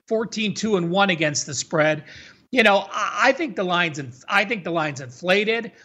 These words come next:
This Michigan State team has only proved they can s-, they can score one time. But Northwestern, you have to remember,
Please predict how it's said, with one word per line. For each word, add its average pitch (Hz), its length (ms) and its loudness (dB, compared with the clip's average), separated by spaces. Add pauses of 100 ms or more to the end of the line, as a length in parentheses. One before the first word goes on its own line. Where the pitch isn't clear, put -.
(280)
This 196 180 -4
Michigan 226 360 -4
State 214 320 -2
team 214 320 -2
has 175 160 2
only 202 300 0
proved 208 400 -2
they 175 120 4
can 165 140 -4
s-, - 340 -6
they 180 200 4
can 175 160 -4
score 202 420 0
one 170 380 0
time. 202 600 0 (400)
But 285 140 6
Northwestern, 277 560 0
you 214 80 2
have 214 140 2
to - 80 -4
remember, 240 560 -2